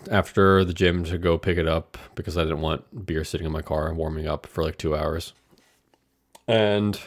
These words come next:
one of my coworkers there was talking about how she had just visited a brewery,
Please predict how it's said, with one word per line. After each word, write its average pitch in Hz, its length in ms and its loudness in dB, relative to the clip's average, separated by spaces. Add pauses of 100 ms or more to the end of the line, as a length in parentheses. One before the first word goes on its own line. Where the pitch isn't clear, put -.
(220)
one 110 140 2
of 110 60 2
my 110 100 6
coworkers 90 640 2
there 85 280 6
was 85 140 0
talking 90 260 0
about 82 180 0
how 87 120 0
she - 200 -6
had 82 100 -4
just 82 240 -4
visited 85 360 -2 (120)
a 87 80 0
brewery, 80 600 0